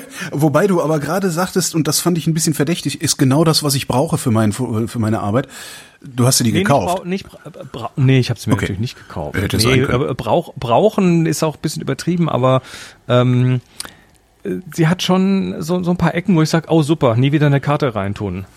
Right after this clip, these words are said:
Speaker 2: Halbes Terabyte
Speaker 1: Mhm.
Speaker 2: Platz on board. Brauchst du keine Karte mehr, sondern das, und dann, und dann linkst du dir über deinen Wi-Fi oder über dein Mobil quasi, äh, in die Cloud und dann kommst du heim und die Bilder sind schon da, ne? So
Speaker 1: Mhm.
Speaker 2: Zeug. Ist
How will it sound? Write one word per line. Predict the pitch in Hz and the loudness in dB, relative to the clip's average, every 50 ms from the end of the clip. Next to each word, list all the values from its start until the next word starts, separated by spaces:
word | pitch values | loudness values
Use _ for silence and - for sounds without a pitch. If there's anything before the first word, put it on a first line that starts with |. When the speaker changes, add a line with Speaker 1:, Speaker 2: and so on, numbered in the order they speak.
| - | -14
Speaker 2:
Halbes | - - 139 147 151 156 151 - - - - - - | -2 0 0 2 2 2 0 -2 -8 -10 -12 -10 -6
Terabyte | - - 151 143 147 135 131 131 135 127 131 135 - - - - - - | 0 0 2 2 4 2 2 2 2 2 2 0 0 -4 -14 -20 -6 2
Speaker 1:
Mhm. | - 139 127 117 | 4 4 4 6
Speaker 2:
Platz | 113 131 156 - - - - - - - | 4 2 0 -2 -8 -12 -12 -14 -4 0
on | 123 113 113 110 | 2 2 2 2
board. | 104 107 101 98 95 90 - - - _ | 2 2 2 2 2 0 -4 -10 -18 _
Brauchst | - - 127 120 - | -2 -2 -2 0 0
du | 143 | -4
keine | - - 127 123 127 123 | -2 -2 0 0 0 0
Karte | - 131 127 127 - 127 | 0 0 0 0 0 0
mehr, | 104 95 87 80 80 | 0 0 -2 -4 -4
sondern | 101 110 101 98 104 107 104 101 104 104 101 - | -6 -4 -4 -2 -2 -2 -2 -2 -4 -6 -8 -8
das, | 117 117 107 - - - - | -8 -8 -8 -10 -12 -12 -10
und | - 107 98 | -10 -4 0
dann, | 127 123 131 | 0 2 2
und | 131 139 143 120 110 | 2 2 0 2 2
dann | 123 123 131 127 123 - - | 2 2 2 0 -2 -4 -6
linkst | 131 131 143 156 - - | -2 -2 -2 -2 0 -2
du | 139 | -2
dir | 127 131 131 | 0 2 2
über | 127 123 127 127 | 2 2 2 2
deinen | 120 123 120 123 123 | 4 2 2 2 2
Wi-Fi | 120 107 110 131 - - 123 120 117 117 120 - - - - - - - | 4 4 2 2 2 0 0 2 2 0 0 -2 -6 -14 -16 -16 -14 -8
oder | - 113 120 120 | -4 -2 -2 -2
über | 117 110 113 | 0 0 0
dein | 110 113 107 110 113 113 113 110 110 110 113 110 104 104 - - - 107 | 2 2 2 4 4 4 4 2 2 2 0 -2 -4 -10 -16 -16 -4 0
Mobil | 117 120 - - 127 135 139 139 139 127 | 0 0 2 2 2 4 4 4 4 2
quasi, | - - - 113 113 113 113 113 113 113 113 113 113 110 113 113 | 0 -2 0 0 2 2 2 2 0 2 2 2 2 0 0 0
äh, | 117 117 110 104 98 104 110 110 | -2 -2 -2 -2 -2 -2 -2 -2
in | 117 | -4
die | 120 120 | -4 -4
Cloud | - - 107 110 123 131 | -2 0 2 2 2 2
und | 131 117 110 | 0 0 0
dann | 110 120 | 0 -2
kommst | - - 120 113 - | -2 -4 -6 -4 -2
du | 131 107 | -4 -2
heim | 107 110 120 | 0 0 0
und | 127 123 | 0 0
die | 117 104 | -2 0
Bilder | 101 123 139 139 127 | 0 2 2 2 2
sind | 110 107 98 | 0 -2 -6
schon | - 92 92 | -6 -10 -10
da, | 92 - 64 - | -10 -10 -12 -8
ne? | - 123 143 | -8 -6 -4
So | 143 147 | 0 2
Speaker 1:
Mhm. | - 113 | 4 4
Speaker 2:
Zeug. | 107 104 165 - - - _ _ _ - - - - - - - - - _ _ _ _ - | 6 4 2 2 -2 -10 _ _ _ -20 -20 -20 -20 -20 -20 -20 -20 -20 _ _ _ _ -12
Ist | 131 131 - | -10 -10 -10